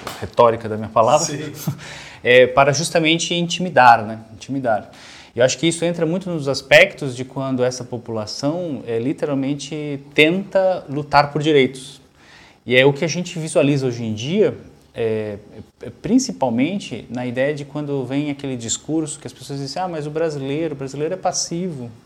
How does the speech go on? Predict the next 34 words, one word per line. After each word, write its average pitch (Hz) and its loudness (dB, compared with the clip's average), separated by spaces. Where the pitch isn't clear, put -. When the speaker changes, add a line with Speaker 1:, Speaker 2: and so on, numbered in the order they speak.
Speaker 1:
o 143 -16
brasileiro, 127 -4
ele 139 -2
no 147 0
fundo, 170 -4
ele 156 -2
é 147 -2
bem 143 -4
passivo, 165 -4
a 143 -4
gente 131 -8
aceita 156 -6
as 135 -10
coisas", 123 -4
né? 120 -8
Naquela 117 -10
ideia 120 -2
do 110 -10
Gilberto 120 -2
Freire, 123 -2
de 107 -8
uma 113 -2
democracia 117 -2
racial, 123 0
mas 135 2
é - 2
ao 147 8
contrário, 160 6
é 107 -4
ao 123 0
contrário. 131 0
Na 113 -6
nossa 135 6
história, 165 6